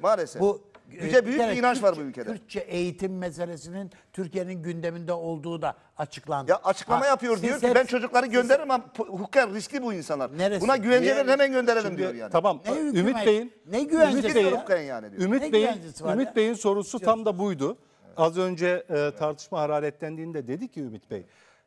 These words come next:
Speaker 4: siz işte yani yasal güvence yok, e, işte statü verilmedi,
Speaker 1: Verilmedi
Speaker 4: e,
Speaker 1: tabii.
Speaker 4: dediniz. İşte mit yasasını eksik bulduğunuzu söylediniz. Ümit Bey de bunun üzerine dedi ki o çocuklar bunun için mi daha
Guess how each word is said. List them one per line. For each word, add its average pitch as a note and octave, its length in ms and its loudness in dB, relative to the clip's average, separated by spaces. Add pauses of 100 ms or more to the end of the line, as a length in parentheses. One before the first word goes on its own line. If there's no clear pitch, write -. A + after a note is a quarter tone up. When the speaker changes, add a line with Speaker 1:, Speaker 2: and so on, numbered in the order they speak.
Speaker 4:
siz - 540 -10
işte E3 460 -4
yani D3 200 -2
yasal D#3 340 0
güvence D3+ 400 -2
yok, C3+ 400 -2 (300)
e, C#3 240 0
işte D3 240 -10
statü D#3+ 420 -4
verilmedi, C3 500 -2 (160)
Speaker 1:
Verilmedi A#3+ 320 0
Speaker 4:
e, - 20 -16
Speaker 1:
tabii. D#3 280 -6
Speaker 4:
dediniz. C#3+ 680 -4 (220)
İşte - 180 -6
mit F3 220 -4
yasasını E3+ 840 -2
eksik D#3 360 -10
bulduğunuzu C3+ 400 -6
söylediniz. C#3+ 580 -8
Ümit F#3+ 280 -8
Bey G3+ 180 0
de F3 120 -4
bunun F3 160 -6
üzerine F3+ 360 -6
dedi A#3+ 160 -10
ki - 180 -10 (340)
o G3 120 -2
çocuklar F#3+ 440 -4 (120)
bunun F#3 200 -4
için F3 260 -4
mi A2 260 -4 (120)
daha A2 260 -2